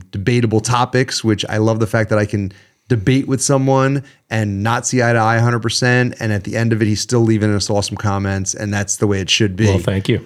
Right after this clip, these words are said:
Speaker 1: Yeah. So thank you, Rich. And, uh, all love, brother. So he said, "Another top-notch show. Teddy's effing awesome should have been the name of this
Speaker 2: <laughs>
Speaker 1: episode.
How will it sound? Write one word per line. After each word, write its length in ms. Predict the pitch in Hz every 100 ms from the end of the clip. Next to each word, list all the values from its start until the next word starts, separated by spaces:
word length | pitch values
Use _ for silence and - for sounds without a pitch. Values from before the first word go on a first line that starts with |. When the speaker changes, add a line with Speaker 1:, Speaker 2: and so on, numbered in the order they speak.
| -
Speaker 1:
Yeah. 200 | 120 113
So 160 | - 92
thank 240 | 120 101
you, 80 | 107
Rich. 300 | 101 98 -
And, 220 | 98 98
uh, 300 | 98 95 95 - - -
all 200 | 110 104
love, 240 | 104 92
brother. 280 | 95 92 92
So 320 | - 110 107
he 160 | 90 107
said, 300 | 101 117 110
"Another 320 | 110 107 110
top-notch 480 | 110 107 104 101 101
show. 460 | - 120 117 113 - - _ _ _ _ -
Teddy's 500 | - 135 151 160 139 -
effing 360 | 135 131 123 -
awesome 560 | 113 120 - 101 92
should 240 | - - 135
have 100 | 120
been 140 | 123
the 80 | 123
name 380 | 120 120 123 120
of 120 | 107
this 200 | 117 -
Speaker 2:
<laughs> 100 | 117
Speaker 1:
episode. 500 | 117 - 104 90